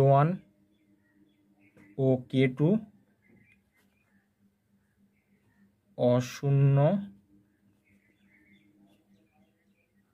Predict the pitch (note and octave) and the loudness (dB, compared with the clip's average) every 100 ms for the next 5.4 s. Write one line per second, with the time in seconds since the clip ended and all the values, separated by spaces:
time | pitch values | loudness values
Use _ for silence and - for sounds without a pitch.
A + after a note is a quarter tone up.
0 | _ _ _ _ _ - B2+ C3 C3 B2+ | _ _ _ _ _ -12 -2 2 2 0
1 | C3 A#2+ A2+ A2 _ _ _ _ _ _ | -2 0 0 -2 _ _ _ _ _ _
2 | _ _ _ _ G2+ G2+ _ G2+ G2+ _ | _ _ _ _ _ _ _ _ _ _
3 | G2 G2+ G2+ G2+ _ _ _ _ _ _ | _ _ _ _ _ _ _ _ _ _
4 | _ _ _ _ C#3+ C#3+ C#3+ C#3 C3+ D3+ | _ _ _ _ 0 4 4 2 2 2
5 | D3 C#3+ C3 D3 | 4 2 0 -2